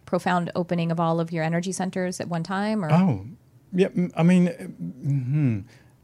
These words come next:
Speaker 1: Were you, were you suddenly, like, open to
Speaker 2: Yes.
Speaker 1: other realms and you didn't know what to do with it?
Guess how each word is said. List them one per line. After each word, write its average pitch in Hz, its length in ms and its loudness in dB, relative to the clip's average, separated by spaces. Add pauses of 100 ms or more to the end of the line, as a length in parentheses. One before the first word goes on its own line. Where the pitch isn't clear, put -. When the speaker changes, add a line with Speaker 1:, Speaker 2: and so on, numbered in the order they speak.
(360)
Speaker 1:
Were 240 100 6
you, 240 220 2
were 226 80 6
you 240 100 2
suddenly, 214 400 2
like, 185 260 0
open 190 460 4
to 180 300 4
Speaker 2:
Yes. 127 260 6
Speaker 1:
other 185 240 6
realms 180 300 4
and 180 100 0
you 170 60 2
didn't 180 140 0
know 180 60 0
what 170 100 -2
to 196 60 0
do 170 120 0
with 175 160 2
it? 196 200 4